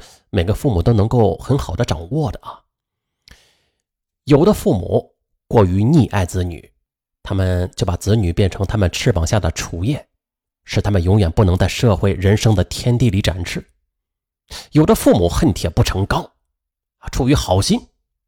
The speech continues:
在管教子女时啊，却是非打即骂，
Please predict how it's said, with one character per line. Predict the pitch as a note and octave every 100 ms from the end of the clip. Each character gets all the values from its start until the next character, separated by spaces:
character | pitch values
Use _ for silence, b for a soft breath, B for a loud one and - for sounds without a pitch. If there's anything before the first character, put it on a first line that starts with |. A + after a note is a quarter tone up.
| _ _
在 | F#2+ F2+
管 | - F#2+
教 | G#2+
子 | F#2+ G#2+
女 | G2
时 | -
啊， | G2 - _ _ -
却 | A2+
是 | G2+ F#2 -
非 | D3+ C3+
打 | -
即 | A#2 G2+
骂， | G#2+